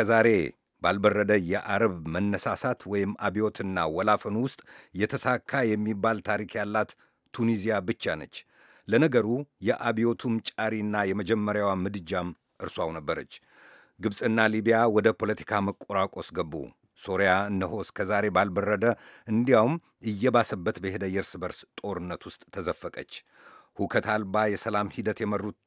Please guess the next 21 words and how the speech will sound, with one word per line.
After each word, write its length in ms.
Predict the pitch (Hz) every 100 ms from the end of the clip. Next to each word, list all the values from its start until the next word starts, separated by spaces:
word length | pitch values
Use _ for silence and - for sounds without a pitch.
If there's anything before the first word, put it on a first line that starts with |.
| _
ቱኒዚያውያን 720 | - 156 147 107 90 98 131 160 _ _ _
ባለፈው 460 | - 82 92 - 110
ዓመት 280 | 107 101 107 98
ባካሄዱት 600 | 104 - 104 104 110 -
አጠቃላይ 560 | 101 98 113 107 110 107
ምርጫ 260 | 107 104 127 117 - - _
የሃይማኖት 540 | 98 110 113 123 131 123
ወገናዊነት 580 | 110 113 117 117 117 -
የሌለው 380 | 117 113 113 107 -
ፓርቲ 260 | 120 107 -
እንዲያሸንፍ 600 | 101 104 101 107 107 110 - _ _
ድምፅና 560 | 80 80 117 - 98 90 87 92 _ _ -
እምነታቸውን 680 | 95 90 87 85 - 82 76
ሰጡት። 380 | 95 - 62 - - _ - _ _ -
ቱኒዚያ 380 | 120 175 127 87 90 -
ለሌሎች 420 | 98 107 117 127 -
ሀገሮችም 540 | 110 107 110 - 117 117 -
አርአያ 380 | 104 - 113 110
ትሆናለች 520 | - 107 107 101 98 -
ብሎ 160 | 101 104
እንደሚያምን 560 | 101 104 107 113 151